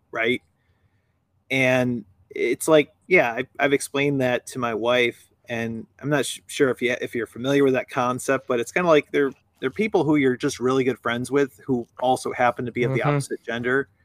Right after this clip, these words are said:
Speaker 2: Yep.
Speaker 1: Um, and it's funny because, like, one of,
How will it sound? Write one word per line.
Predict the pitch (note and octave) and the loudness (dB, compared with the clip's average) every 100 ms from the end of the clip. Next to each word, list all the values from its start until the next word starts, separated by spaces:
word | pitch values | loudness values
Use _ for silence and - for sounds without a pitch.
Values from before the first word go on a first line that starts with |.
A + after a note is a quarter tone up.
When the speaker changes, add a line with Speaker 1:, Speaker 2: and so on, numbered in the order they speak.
| - | -2
Speaker 2:
Yep. | D3 - - _ _ - | 0 -2 -8 _ _ -6
Speaker 1:
Um, | A#2+ A2+ A2 A2 - _ _ _ _ | -4 -4 -4 -8 -12 _ _ _ _
and | C#3 C#3 C#3 C3 B2+ A#2 _ _ _ | -2 0 0 -2 -4 -8 _ _ _
it's | - C3+ | -8 -8
funny | - C3 D#3 F3+ | -2 0 2 0
because, | B2 - A#2+ A2 | -4 -4 -6 -4
like, | A#2 A2+ A2+ - _ - | -2 -2 -4 -8 _ -20
one | A#2 B2 | -6 -4
of, | B2+ A#2+ _ | -2 -4 _